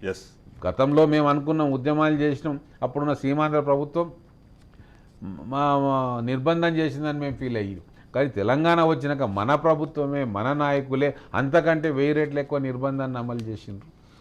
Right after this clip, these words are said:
Speaker 1: అదే, అదే
Speaker 2: కాబట్టి
Speaker 1: అడగబోతున్నా.
Speaker 2: ఇది ఒక
Speaker 1: ఉద్యమకారుడు
Speaker 2: గుణపాఠం కావాలి రాజకీయ
Speaker 1: Yes.
Speaker 2: నాయకులకు కానీ, పోలీస్ ఆఫీసర్లకు కానీ.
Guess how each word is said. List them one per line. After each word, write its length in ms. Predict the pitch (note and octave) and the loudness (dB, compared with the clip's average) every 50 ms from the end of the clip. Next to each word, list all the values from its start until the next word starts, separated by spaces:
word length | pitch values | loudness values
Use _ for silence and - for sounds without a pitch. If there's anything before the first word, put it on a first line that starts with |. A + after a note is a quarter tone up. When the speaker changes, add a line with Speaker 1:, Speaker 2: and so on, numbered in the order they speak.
| - - - | -6 0 4
Speaker 1:
అదే, 100 | G#2 B2 | 6 8
అదే 120 | E3 D#3+ E3 | 8 8 8
Speaker 2:
కాబట్టి 200 | C3+ C3+ D#3 F#3 | 8 8 8 8
Speaker 1:
అడగబోతున్నా. 440 | E3+ E3+ D#3 D#3 D3+ A#2+ C#3 D#3+ | 6 6 6 6 4 6 6 6
Speaker 2:
ఇది 60 | D#3 - | 6 6
ఒక 120 | E3+ C#3+ | 6 6
Speaker 1:
ఉద్యమకారుడు 500 | C#3 D#3+ B2+ D3 C#3+ D#3 F3+ F#3 D#3+ F3+ | 6 6 6 6 6 8 8 8 8 8
Speaker 2:
గుణపాఠం 100 | F3+ F3 | 8 8
కావాలి 360 | F3 E3+ E3 D#3+ D#3+ D#3 D3 | 8 10 10 10 10 8 8
రాజకీయ 420 | C3+ C3+ C#3 C#3 D3 C#3+ D3 D#3+ D#3+ | 8 6 6 6 4 2 2 2 2
Speaker 1:
Yes. 80 | D3 | 4
Speaker 2:
నాయకులకు 420 | D3+ D3 C#3+ C#3 C#3+ C#3+ C#3+ C3+ C3 | 4 2 2 2 4 2 2 2 4
కానీ, 240 | C3+ C3+ C3+ C#3 | 0 0 0 -2
పోలీస్ 360 | B2+ A#2+ B2 B2+ C#3 C3 C3 C#3 | -2 -2 -2 -2 -2 -2 -2 0
ఆఫీసర్లకు 540 | B2+ B2+ B2 A#2 B2+ A#2 A#2+ A#2+ A#2 A2 | 0 0 -2 -4 -4 -4 -2 -4 -4 -4
కానీ. 360 | A2 A#2 A#2 B2 E3 F#3+ F3 | -4 -4 -2 -2 -4 -4 -6